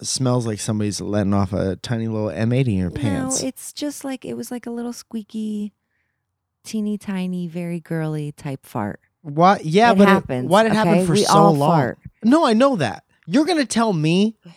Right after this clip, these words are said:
Speaker 2: <laughs>
Speaker 1: okay? You d-, speak to some other people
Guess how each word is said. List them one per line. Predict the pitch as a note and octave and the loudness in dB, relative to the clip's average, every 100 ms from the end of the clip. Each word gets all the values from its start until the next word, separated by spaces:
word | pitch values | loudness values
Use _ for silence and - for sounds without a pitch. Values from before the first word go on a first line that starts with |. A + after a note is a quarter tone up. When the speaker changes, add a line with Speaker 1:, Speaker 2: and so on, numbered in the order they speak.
| E3+ | -16
Speaker 2:
<laughs> | D#3 D3 D#3 | -16 -10 0
Speaker 1:
okay? | E3+ F#3 F3+ G3 - _ _ | 2 2 0 -2 -8 _ _
You | D#3 B3+ | 2 4
d-, | A#3+ F#3 - | 2 -6 -8
speak | - - D4 - | -8 0 0 2
to | B3 | -2
some | - A3 | 0 0
other | F3+ D3+ A#2 | 2 2 2
people | C3+ A#2 F#2 - | 0 -2 -4 -8